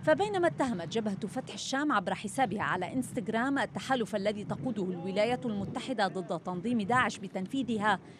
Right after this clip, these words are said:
نفى البنتاغون على لسان المتحدث بيتر كوك أي علم له بالغارة، وفق ما أفاد مراسل الحرة. وكذلك امتنعت موسكو وأنقرة اللتان تنشط مقاتلاتهما في الأجواء السورية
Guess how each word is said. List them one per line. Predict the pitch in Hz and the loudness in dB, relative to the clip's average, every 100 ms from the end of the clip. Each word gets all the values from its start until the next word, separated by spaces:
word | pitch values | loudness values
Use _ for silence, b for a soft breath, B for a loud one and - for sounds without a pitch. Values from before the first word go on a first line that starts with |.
| B B | B B
نفى | 320 - 339 | -2 4 4
البنتاغون | - 262 185 170 170 180 | 4 0 2 -2 0 4
على | 208 180 | 4 2
لسان | 170 - 240 | 0 0 2
المتحدث | 220 208 226 254 233 170 160 - | 2 0 -2 -2 -2 -4 -6 -8
بيتر | 214 202 | -4 -4
كوك | - 285 269 - B B B | -2 -4 -4 -8 B B B
أي | 339 349 | 4 4
علم | 339 381 339 240 | 4 2 2 4
له | 196 269 | 2 2
بالغارة، | 247 247 202 170 175 165 B B - | 0 0 2 2 2 -2 B B -10
وفق | 196 - | -6 0
ما | 202 185 | 0 0
أفاد | - 262 240 | 4 4 4
مراسل | 214 196 220 190 175 151 | 2 4 2 2 -2 -6
الحرة. | 208 190 147 165 - - - - - | -6 -6 -2 -4 -4 -18 -20 -20 -4
وكذلك | - - 185 208 247 277 | -2 0 4 4 4 0
امتنعت | 233 196 175 160 214 | 0 0 0 0 0
موسكو | 240 - 214 | 0 0 2
وأنقرة | 196 269 254 254 262 294 | 2 2 0 2 2 2
اللتان | 196 185 226 214 175 | 2 0 0 -2 -2
تنشط | 254 226 208 196 | -2 -2 -4 -2
مقاتلاتهما | 196 226 254 247 240 220 220 226 202 220 262 339 | -2 2 2 2 0 0 0 0 0 2 2 0
في | |
الأجواء | 208 175 175 196 | -2 -4 0 -2
السورية | 190 - 226 262 247 220 | -2 -4 -2 0 2 4